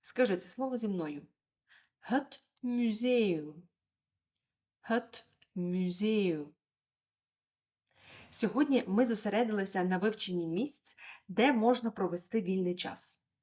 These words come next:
Сподіваємося, ви вивчили багато нових слів і зможете їх використовувати, щоб розповісти про ті місця. Також не забудьте підписатися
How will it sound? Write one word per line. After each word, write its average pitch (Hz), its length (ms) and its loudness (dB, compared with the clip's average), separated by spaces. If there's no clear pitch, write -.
Сподіваємося, 226 1000 -2
ви 190 140 -2
вивчили 185 440 -4
багато 180 420 -4
нових 175 300 -4
слів 156 340 -6
і 262 120 4
зможете 220 560 2
їх 190 300 -2
використовувати, 214 840 0
щоб 254 240 2
розповісти 196 520 -2
про 214 140 -4
ті 196 180 -4
місця. - 400 -4
Також 247 400 0
не 208 100 0
забудьте 185 440 0
підписатися 226 840 -2